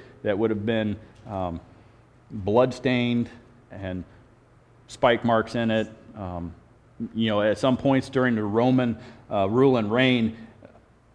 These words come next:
a person may have been carrying that cross and it was still wet with the blood from the last person that was on it. You know, it, it, it was, this, this was gruesome. And the Roman government would make you pick this carry, this cross up, or the crossbar, and carry it through town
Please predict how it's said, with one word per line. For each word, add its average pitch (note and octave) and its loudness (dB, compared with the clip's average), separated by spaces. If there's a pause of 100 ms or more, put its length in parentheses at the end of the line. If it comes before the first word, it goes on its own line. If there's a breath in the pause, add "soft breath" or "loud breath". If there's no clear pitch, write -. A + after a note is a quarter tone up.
a - -14
person D3+ 2
may C3+ 6
have B2+ 2
been A#2+ 0
carrying C#3+ 4
that B2 0
cross B2+ 4
and A#2+ -2
it A#2+ -2
was A2+ -2
still B2+ 2
wet B2+ 4
with B2 -2
the G#2+ -4
blood A#2 2
from A2+ -4
the G#2+ 0
last A2+ 0
person A2 -2
that F2+ -6
was F2+ -6
on G2 -4
it. C#2+ -14 (840)
You G2 -12
know, E2+ -8
it, F2 -6
it, F2+ -8
it - -4
was, A#2 -8
this, C3 -2
this D#3 -4
was B2 -6
gruesome. A#2 2 (340 loud breath)
And C3+ 0
the C3 2
Roman F3+ 4
government E3 4
would B2+ 2
make E3 0
you C#3+ 0
pick E3 -4
this C#3 0
carry, D3+ 0
this A#2+ -2
cross C#3 2
up, C#3+ 2
or A2 0
the A2 2
crossbar, A#2 0
and G#2+ -6
carry D3 2
it B2 0
through C3 0
town G#2 -2